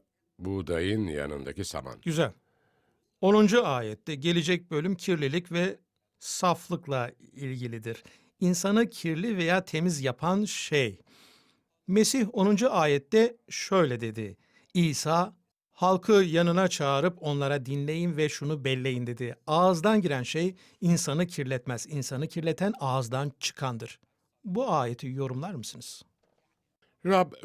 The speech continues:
Speaker 1: Kudüs'ten insana hiçbir şey kazandırmayacak şeyler için gelen bu adamların kötülüklerini açığa çıkardıktan sonra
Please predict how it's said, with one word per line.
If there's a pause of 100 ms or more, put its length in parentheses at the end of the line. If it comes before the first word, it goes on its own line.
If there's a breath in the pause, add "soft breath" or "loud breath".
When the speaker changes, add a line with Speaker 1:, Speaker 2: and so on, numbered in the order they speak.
Speaker 1:
Kudüs'ten
insana
hiçbir
şey
kazandırmayacak
şeyler
için
gelen
bu
adamların
kötülüklerini
açığa
çıkardıktan
sonra